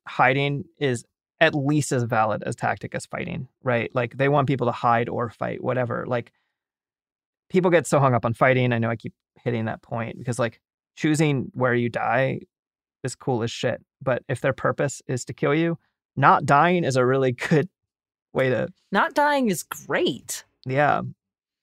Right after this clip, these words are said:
Speaker 2: If at all possible.
Speaker 1: Yeah. You wanna see different history, you gotta live.
Speaker 2: Not dying is, like, one of my top favorite things to do.
Speaker 1: I do it every day.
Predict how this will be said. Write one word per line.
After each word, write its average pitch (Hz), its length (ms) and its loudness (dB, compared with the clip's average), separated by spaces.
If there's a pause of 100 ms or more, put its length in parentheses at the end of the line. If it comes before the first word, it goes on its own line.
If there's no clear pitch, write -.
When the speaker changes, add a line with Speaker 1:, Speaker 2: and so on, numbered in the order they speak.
Speaker 2:
If 196 140 0
at 202 100 4
all 254 180 4
possible. - 720 -2 (440)
Speaker 1:
Yeah. 151 240 0 (560)
You 135 100 0
wanna 143 180 4
see 160 160 0
different 147 320 0
history, 123 380 -2
you 117 120 -4
gotta 120 240 0
live. 120 300 -4 (1500)
Speaker 2:
Not 185 300 2
dying 220 280 2
is, 170 100 -2
like, 180 160 0
one 175 140 -2
of 165 80 0
my 165 320 2
top - 380 -2
favorite - 400 -6
things 151 280 -8
to - 100 -14
do. - 260 -10 (280)
Speaker 1:
I 143 200 4
do 135 200 -2
it 127 120 -4
every 139 300 -2
day. 73 360 -2